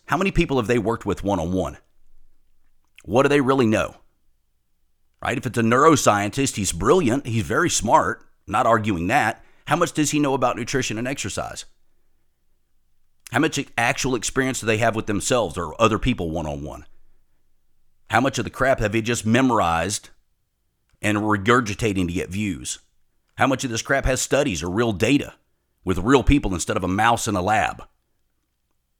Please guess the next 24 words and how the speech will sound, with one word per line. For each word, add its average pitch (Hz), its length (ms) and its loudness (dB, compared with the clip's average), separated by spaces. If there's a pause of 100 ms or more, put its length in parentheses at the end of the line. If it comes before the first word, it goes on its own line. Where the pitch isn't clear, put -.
(800)
How 117 100 -4
many 143 140 2
people 131 260 0
have 135 160 2
they 120 100 -2
actually 113 400 -2
healed, 107 540 -2 (160)
changed, 123 600 -4
educated, 113 640 0
really 135 280 0
helped? 123 480 -4 (680)
What's 127 200 -2
their 135 160 0
history? 104 520 -4 (280)
Or 120 160 4
look 135 200 4
at 151 120 -2
them 156 240 4
themselves. 139 640 0 (2500)
If - 100 -12
you 170 120 -4
ask 156 320 0
these 131 160 -4
people 120 540 -2